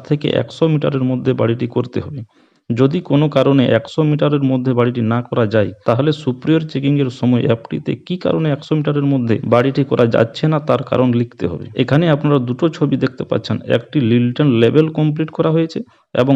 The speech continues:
অপরটিতে লিন্টেল কমপ্লিট করা হয়েছে। এক্ষেত্রে দ্বিতীয় কিস্তির টাকা পাওয়ার জন্য এই লিন্টেল কমপ্লিট করা বাড়িটি যোগ্য। সুপ্রিয়র চেকিং করার সময় আধিকারিকরা যদি বাড়িটি অ্যাপে লিন্টেল কমপ্লিট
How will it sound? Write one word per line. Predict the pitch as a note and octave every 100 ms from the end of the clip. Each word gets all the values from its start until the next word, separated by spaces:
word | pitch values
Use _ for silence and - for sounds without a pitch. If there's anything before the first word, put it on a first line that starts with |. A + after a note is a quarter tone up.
| B2
অপরটিতে | A#2+ A#2+ D#3 D#3 D3+ A#2
লিন্টেল | A2+ B2 B2+ D#3+
কমপ্লিট | D#3 C#3+ C#3 C#3
করা | - A#2+
হয়েছে। | A2 G2 F2 -
এক্ষেত্রে | B2 B2 B2+ D3 D3+
দ্বিতীয় | A#2+ A#2+ B2 E3
কিস্তির | D#3+ D#3 - C#3+ -
টাকা | A#2+ -
পাওয়ার | - B2 A#2+
জন্য | A#2+ A2 G#2+ - _ -
এই | C3+ D#3+ C3+
লিন্টেল | A2+ A#2+ A#2+ D#3 D#3+ D#3
কমপ্লিট | B2 B2 B2 D#3 D3+
করা | D#3 C#3 E3+
বাড়িটি | A2+ B2 C#3 G#3 B3 _ _ _ _
যোগ্য। | A#2+ C#3+ A#2+ G#2+ B1 - -
সুপ্রিয়র | C#3+ D3 F3 F3+
চেকিং | E3+ C#3+ D#3 C3
করার | B2+ C#3+ C#3+
সময় | - C3+ C#3 A2+ G#2+ - _ _ -
আধিকারিকরা | A2 A2 C#3 D3+ D3+ D#3
যদি | B2 C3+
বাড়িটি | A2 A2 C3+ C#3 -
অ্যাপে | A#2+ C3+ C#3 C#3+ G#2+
লিন্টেল | A#2 A#2 A#2+ D#3+ D3+
কমপ্লিট | B2+ B2+ B2 B2+